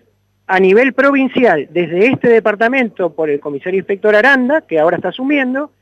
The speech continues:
y en forma regional, en conjunto, Santa Fe y Entre Ríos, por esto que usted comentaba, que no estamos separados por un río, sino unidos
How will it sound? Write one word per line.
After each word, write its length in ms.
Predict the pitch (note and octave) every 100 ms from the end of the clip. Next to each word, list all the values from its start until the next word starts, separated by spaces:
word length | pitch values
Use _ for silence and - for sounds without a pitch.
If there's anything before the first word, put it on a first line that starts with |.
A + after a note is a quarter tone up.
| _ _ - -
y 320 | D4 D#4+ D4 _
en 120 | G3
forma 360 | - A#3+ A3 F3+
regional, 720 | B3 D4+ D#4 D4+ D4 D4+ D4 _ -
en 140 | G3+
conjunto, 680 | G3 G#3 G#3+ C4+ F#3+ D3+ B2+ -
Santa 360 | G3+ F3+ F#3 F3
Fe 380 | D4 C#4 E3 _ _ _
y 120 | G3
Entre 280 | G3 F3 F#3+
Ríos, 460 | A3 D4+ A#3 D3+ _ _ -
por 120 | F#3
esto 160 | A3 F3+
que 60 |
usted 200 | F#3 G#3
comentaba, 580 | G3+ G3+ G#3 D#4+ C4+ -
que 140 | D#3+
no 100 | E3
estamos 360 | - C4 C4 F3+
separados 500 | F#3 D3+ E3+ G3 G3
por 140 | F3 F3+
un 80 | F3
río, 240 | A#3 B3
sino 240 | - F#3+
unidos 640 | F#3+ A3 D4 A3+ E3 C#3+